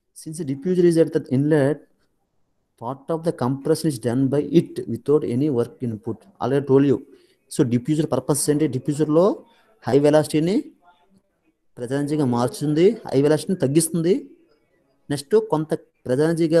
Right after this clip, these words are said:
మారుతుందంటే కంప్రెషన్ జరుగుతుంది. ఆ కంప్రెషన్ని ram కంప్రెషన్ అని చెప్పాను, Right? అందుకే ఏమవుతుంది, ఇంకా simple చెప్పాలంటే ఈ diffuser వల్ల కొంత కంప్రెషన్ జరుగుతుంది. అంటే మనం ప్రత్యేకించి దీని-, దీనికి మనం work ఇవ్వవసరం లేదు, కంప్రెసర్‌కి మనం వర్క్ ఇవ్వాలి.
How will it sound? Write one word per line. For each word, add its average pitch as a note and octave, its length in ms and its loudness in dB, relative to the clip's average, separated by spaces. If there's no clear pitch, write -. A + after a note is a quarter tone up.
మారుతుందంటే D3+ 480 -2
కంప్రెషన్ D#3 380 -2
జరుగుతుంది. D#3 440 -2
ఆ - 20 -6
కంప్రెషన్ని D3+ 520 -6
ram C#3+ 240 -2
కంప్రెషన్ D3+ 600 -4
అని C3+ 120 -4
చెప్పాను, D3+ 320 -4
Right? F3 200 -2
అందుకే D3 280 -2
ఏమవుతుంది, E3+ 280 -2
ఇంకా D3+ 160 -6
simple E3 220 0
చెప్పాలంటే E3+ 300 -2
ఈ B2+ 140 4
diffuser E3+ 300 0
వల్ల F#3+ 160 0
కొంత E3 100 0
కంప్రెషన్ D3+ 380 -2
జరుగుతుంది. C#3 500 2
అంటే D#3+ 160 -4
మనం D#3 140 0
ప్రత్యేకించి E3+ 380 0
దీని-, E3 200 2
దీనికి D3 200 4
మనం D3+ 160 4
work C#3+ 200 2
ఇవ్వవసరం E3 360 0
లేదు, A#2+ 120 0
కంప్రెసర్‌కి E3+ 480 -4
మనం D#3 120 0
వర్క్ D3 200 -4
ఇవ్వాలి. C3 220 0